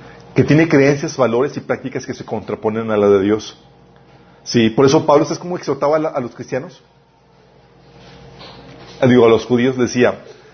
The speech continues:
"Sálvense de esta generación perversa". Uy, te la, de forma de evangelizar, sí. <laughs> Sí. Dice,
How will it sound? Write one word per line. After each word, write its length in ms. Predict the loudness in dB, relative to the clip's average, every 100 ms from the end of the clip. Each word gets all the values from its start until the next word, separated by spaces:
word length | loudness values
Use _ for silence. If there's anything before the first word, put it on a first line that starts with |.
| -20 _
"Sálvense 720 | -20 -4 0 0 0 -6 -10
de 80 | -10
esta 160 | -10 -10
generación 480 | -10 -10 -10 -12 -12
perversa". 500 | -8 -6 -6 -10 -20 _ _ _ -10
Uy, 680 | -6 -4 -2 -4 -4 -8 -8
te 160 | -6
la, 160 | -4 -4
de 140 | -4
forma 260 | 0 2 4
de 60 | 4
evangelizar, 540 | 4 0 0 0 0
sí. 140 | -8 -10
<laughs> 60 | -10 -14 -16 _ _ _ _ -20 -20 -20 -20 -20 -20 -20 -20 -20 -20 -20 -20 -10
Sí. 360 | -2 2 2 0 -10 -20 -20 -20 -20 -20 -20 -20 -20 -20 -20 -20 -20 0
Dice, 500 | 2 4 2 2